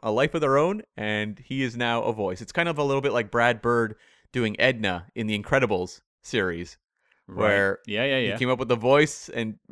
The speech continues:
Speaker 1: you know, recorded it, and then they were really happy with it, and next thing you know, he's, I'm sure, making a considerable amount of money on the side doing Edna merchandise and theme park tie-ins.
Speaker 2: All, all the power to him.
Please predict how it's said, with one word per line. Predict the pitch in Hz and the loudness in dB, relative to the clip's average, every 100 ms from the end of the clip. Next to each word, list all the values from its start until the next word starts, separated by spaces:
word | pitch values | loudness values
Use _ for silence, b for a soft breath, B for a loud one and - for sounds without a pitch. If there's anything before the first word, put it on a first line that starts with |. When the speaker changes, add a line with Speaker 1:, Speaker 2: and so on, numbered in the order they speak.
| - | -14
Speaker 1:
you | 120 | -6
know, | 107 110 _ | -6 -6 _
recorded | 113 - 135 170 | -12 -2 0 2
it, | 185 | -2
and | 175 | -2
then | 117 113 | -6 -2
they | |
were | 110 104 | -2 0
really | 117 110 | 0 2
happy | 120 131 165 | 2 0 2
with | 170 180 | 0 0
it, | 214 | -2
and | - 110 | -2 -2
next | 131 - | -2 -4
thing | 139 | -6
you | 123 | -2
know, | 117 | 0
he's, | 127 127 110 | 0 -2 -2
I'm | 110 | -4
sure, | - 135 | -2 -4
making | 120 127 113 B B B B B | -2 -2 -4 B B B B B
a | - 196 - | -12 -12 -10
considerable | 277 - 330 277 247 | -8 -4 -2 4 6
amount | 233 208 | 6 4
of | 202 | 2
money | 196 185 | 0 0
on | 160 | 0
the | |
side | 147 - 165 127 120 | -2 2 6 6 4
doing | 123 127 117 | 2 0 2
Edna | 127 117 | 0 0
merchandise | 113 117 - 113 110 113 - | -2 -4 -4 0 2 2 0
and | 98 98 | -4 -4
theme | 127 113 | -6 -4
park | 101 - | -4 -4
tie-ins. | - 92 90 95 _ _ _ _ _ _ _ _ | -8 -8 -10 -12 _ _ _ _ _ _ _ _
Speaker 2:
All, | - 180 - - | -10 -10 -10 -4
all | 180 | -2
the | 185 | 2
power | 196 214 | 6 6
to | 214 226 | 4 2
him. | 269 | 0